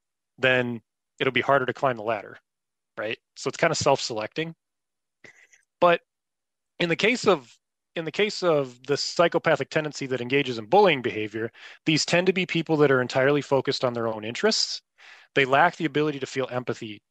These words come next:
toward others, like, to sort of relate to the feelings of other people.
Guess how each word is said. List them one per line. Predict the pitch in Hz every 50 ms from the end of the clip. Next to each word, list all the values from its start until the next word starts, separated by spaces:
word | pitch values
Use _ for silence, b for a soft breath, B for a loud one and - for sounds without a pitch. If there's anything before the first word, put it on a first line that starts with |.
| _ _ -
toward | - 123 107
others, | 113 113 104 - 107 - - - - - _ _
like, | - 123 113 110 - _ -
to | 131
sort | 117 - 139 135 123
of | 127 107
relate | 120 120 113 113 123 123 131 139 -
to | -
the | 117 117
feelings | - - 120 120 117 113 110 110
of | 110
other | 117 110 110
people. | 104 - - 107 - 147 170 190 190